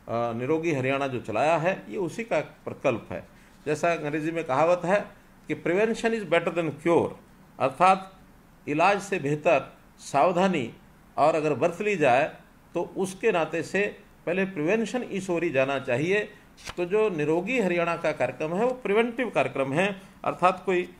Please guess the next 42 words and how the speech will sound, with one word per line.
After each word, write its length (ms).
बीमार 340
ही 220
न 100
हो, 380
हमको 540
अस्पताल 400
में 140
जाने 220
की 120
आवश्यकता 640
न 320
पड़े। 220
इस 220
योजना 380
के 180
अंतर्गत 560
जो 220
मैंने 140
बताया 420
कि 60
हम 140
वैसे 260
तो 140
संपूर्ण 480
जनता 360
को, 220
हरियाणा 280
की 160
जनता 320
को 160
दो 280
साल 260
में 300
एक 280
बार 140
उसका 280
टेस्टिंग 580
ये 140
कराना 360
चाह 260
रहे 180
हैं। 280